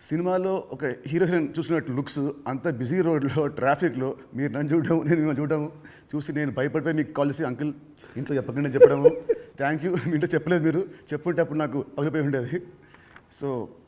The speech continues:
అది మా ఇద్దరి మధ్య ఉండే బంధం. So, ఆ తర్వాత కలిసి నేను, ఆ తర్వాత నేను హీరో అయ్యాను, తను ప్రొడ్యూసర్ అయ్యాడు.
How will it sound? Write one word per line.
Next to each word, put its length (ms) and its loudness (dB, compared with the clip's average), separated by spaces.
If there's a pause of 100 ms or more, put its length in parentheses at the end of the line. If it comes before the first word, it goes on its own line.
(480)
అది 180 -2
మా 120 -2
ఇద్దరి 180 -4
మధ్య 200 -4
ఉండే 220 -2
బంధం. 540 -8 (520)
So, 60 -4
ఆ 60 0
తర్వాత 520 -4 (240)
కలిసి 260 -6
నేను, 200 -6
ఆ 260 -6
తర్వాత 160 -6
నేను 120 -6
హీరో 180 -4
అయ్యాను, 360 -8 (180)
తను 400 -8
ప్రొడ్యూసర్ 260 -6
అయ్యాడు. 460 -8